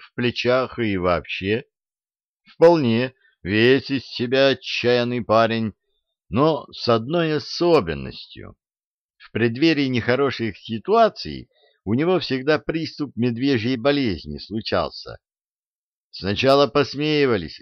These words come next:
без зла, разумеется. Он же первый и начинал, а потом вроде как барометром стал на предмет грядущих неприятностей. А, впрочем, это его и сгубило.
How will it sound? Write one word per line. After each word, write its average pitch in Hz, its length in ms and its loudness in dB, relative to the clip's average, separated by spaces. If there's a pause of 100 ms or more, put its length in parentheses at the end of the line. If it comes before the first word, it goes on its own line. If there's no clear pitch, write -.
(100)
без 90 280 0
зла, 101 640 0
разумеется. 92 840 -4 (640)
Он 160 160 2
же 135 160 0
первый 135 420 2
и 123 40 0
начинал, 123 680 -2 (320)
а 113 140 0
потом 165 320 0
вроде 156 300 0
как 143 240 -2
барометром 98 760 0
стал - 520 -8 (720)
на 113 140 2
предмет 139 440 2
грядущих 127 560 -2
неприятностей. 101 1000 -4 (640)
А, 110 140 0
впрочем, 147 420 0
это 139 220 0
его 110 280 0
и 101 120 0
сгубило. 62 720 -14